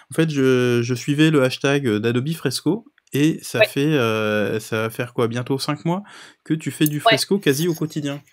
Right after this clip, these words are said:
Speaker 2: Exactement, j'ai complètement switché, et alors là, maintenant, je suis, j'ai, euh, je suis obligée de ne faire que du fresco.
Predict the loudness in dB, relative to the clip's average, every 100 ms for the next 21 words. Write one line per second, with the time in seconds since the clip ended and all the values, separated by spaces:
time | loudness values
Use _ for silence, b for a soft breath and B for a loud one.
0 | _ _ _ _ _ -6 2 4 2 0
1 | -2 0 0 -2 -4 -4 -2 0 2 4
2 | 4 4 4 2 2 6 8 10 8 8
3 | 8 6 4 2 2 2 -2 -4 -6 -2
4 | 6 6 6 2 -6 -10 -14 -12 -12 0
5 | 2 2 0 2 2 2 0 0 0 -2
6 | -2 -4 -4 -2 -2